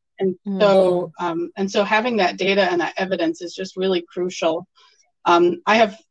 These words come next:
Speaker 1: p-, former students who work in, um, city governments and in reform organizations and in non-government organizations. Um, and I love the idea that I am still in touch with so many of them,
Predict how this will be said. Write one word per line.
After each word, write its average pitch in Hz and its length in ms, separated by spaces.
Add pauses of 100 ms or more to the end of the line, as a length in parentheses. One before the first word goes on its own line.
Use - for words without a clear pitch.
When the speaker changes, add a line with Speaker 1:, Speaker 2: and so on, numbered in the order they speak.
Speaker 1:
p-, 165 100
former 240 340
students 247 440
who 233 100
work 196 340
in, 180 520
um, 175 260
city 226 320
governments 208 680
and 185 120
in 180 160
reform 190 400
organizations 190 1000
and 175 160
in 175 320 (360)
non-government 185 520
organizations. 175 1040
Um, 170 400 (520)
and 175 340 (280)
I 202 160
love 220 420
the 214 140
idea 190 420
that 175 340
I 190 300
am 190 80
still 185 280
in 185 80
touch 208 260
with 196 200
so - 180
many 190 280
of 185 100
them, 175 380